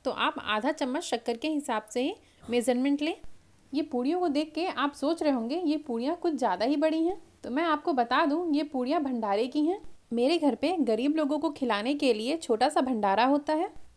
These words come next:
जिसे कुछ लोग लंगर भी कहते हैं। ये पूड़ियाँ उसी में बची हुई हैं, तो मैंने सोचा क्यों ना इन बची हुई पूड़ियों से मैं आपको एक यूनिक रेसिपी बना के दिखाऊँ। सबसे पहले इन पूड़ियों को हमें रफली तोड़ लेना है।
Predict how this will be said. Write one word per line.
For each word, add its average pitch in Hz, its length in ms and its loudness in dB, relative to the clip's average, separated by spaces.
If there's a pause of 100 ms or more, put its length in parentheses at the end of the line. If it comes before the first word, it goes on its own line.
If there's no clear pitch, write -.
(160)
जिसे 254 320 0
कुछ 330 260 0
लोग 349 120 2
लंगर 247 340 2
भी 311 120 0
कहते 277 360 2
हैं। 320 340 0
ये 247 220 0
पूड़ियाँ 294 380 2
उसी 254 320 0
में 349 160 4
बची 220 280 4
हुई 302 240 4
हैं, 381 140 0 (380)
तो 285 60 -2
मैंने 240 300 -2
सोचा 330 400 2 (100)
क्यों 208 200 -8
ना 247 100 -2
इन 349 180 -2
बची 330 220 0
हुई 339 140 0
पूड़ियों 330 340 -2
से 330 160 -4
मैं 320 180 0
आपको 311 320 -2
एक 285 240 -4
यूनिक 226 340 -4
रेसिपी 277 320 -2
बना 302 260 0
के 302 100 -4
दिखाऊँ। 320 360 -4 (300)
सबसे - 300 -6
पहले 277 340 0
इन 269 220 0
पूड़ियों 262 380 -2
को 330 200 -4
हमें 311 320 -2
रफली 247 360 0
तोड़ 226 260 0
लेना 262 260 -2
है। 311 160 -2